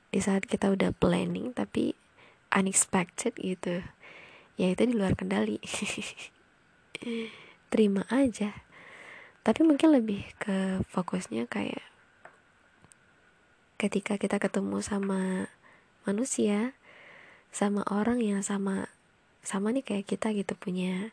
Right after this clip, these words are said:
karakter, punya sudut pandang, punya apa ya, punya lifestyle. Ya mungkin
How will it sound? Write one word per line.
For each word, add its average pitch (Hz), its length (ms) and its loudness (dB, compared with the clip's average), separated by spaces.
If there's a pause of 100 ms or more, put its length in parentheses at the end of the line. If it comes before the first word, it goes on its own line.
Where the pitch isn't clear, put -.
(560)
karakter, 214 560 0 (240)
punya 185 560 -2
sudut 190 320 -2
pandang, 214 560 2
punya 190 560 -4 (1000)
apa 220 320 0
ya, - 20 -2
punya 190 380 -2 (720)
lifestyle. 202 840 -2 (640)
Ya 202 140 4
mungkin 254 720 -2